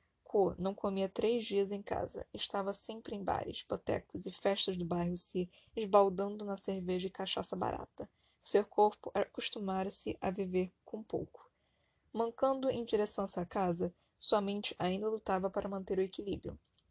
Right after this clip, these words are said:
sem controlar todos os membros do corpo. O cérebro de Co era um lutador incansável, e, mesmo as moléculas de álcool sendo desafiantes e fortes, lutava bravamente contra seus efeitos.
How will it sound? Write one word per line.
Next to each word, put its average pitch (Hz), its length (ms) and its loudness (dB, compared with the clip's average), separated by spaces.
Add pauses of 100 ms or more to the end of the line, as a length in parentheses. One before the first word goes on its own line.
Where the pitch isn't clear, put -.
(140)
sem - 220 -4
controlar 214 540 2
todos 226 260 0
os 262 120 -8
membros 202 360 -2
do 202 80 -6
corpo. - 480 -6 (520)
O 226 60 -6
cérebro 220 400 2
de 190 120 -4
Co 196 400 4
era 196 140 0
um 202 60 -4
lutador 196 420 -2
incansável, - 680 -6 (380)
e, 180 200 0 (260)
mesmo 247 460 4 (100)
as 190 280 2
moléculas 185 560 0
de 170 160 -6
álcool 185 360 0
sendo 180 280 -4
desafiantes 175 680 -4
e 185 40 -10
fortes, - 600 0 (280)
lutava 196 300 2
bravamente 208 680 2
contra 190 260 -4
seus 190 200 -2
efeitos. - 560 -6